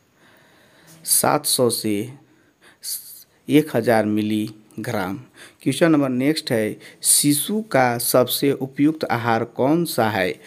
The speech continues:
तो ऑप्शन नंबर सी, माँ का दूध। क्वेश्चन नंबर नेक्स्ट है, माँ का दूध में पाए जाने वाले एंटीबॉडीज प्रदर्शन करते हैं।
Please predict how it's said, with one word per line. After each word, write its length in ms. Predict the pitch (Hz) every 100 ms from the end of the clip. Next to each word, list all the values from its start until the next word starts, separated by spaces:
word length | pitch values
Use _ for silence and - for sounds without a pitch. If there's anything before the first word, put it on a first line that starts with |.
| - -
तो 80 | -
ऑप्शन 320 | 110 - 156
नंबर 500 | 143 113 107 101 92 - -
सी, 400 | - - 139 120
माँ 340 | 101 98 101 135
का 400 | 139 92 67 - -
दूध। 320 | 98 90 76 - _ - - -
क्वेश्चन 300 | 127 160 151
नंबर 220 | 143 135
नेक्स्ट 420 | 117 131 143 -
है, 100 | 120
माँ 260 | 110 135 170
का 180 | 151
दूध 260 | 117 139 139
में 220 | 127 120
पाए 280 | 107 113 143
जाने 360 | 143 117 117 131
वाले 460 | 117 110 107 80 - - - -
एंटीबॉडीज 1160 | 120 131 135 143 175 135 127 123 143 147 120 - - _ _ - _ -
प्रदर्शन 560 | 123 113 113 - 165
करते 500 | 170 123 107 - 131
हैं। 420 | 120 117 104 101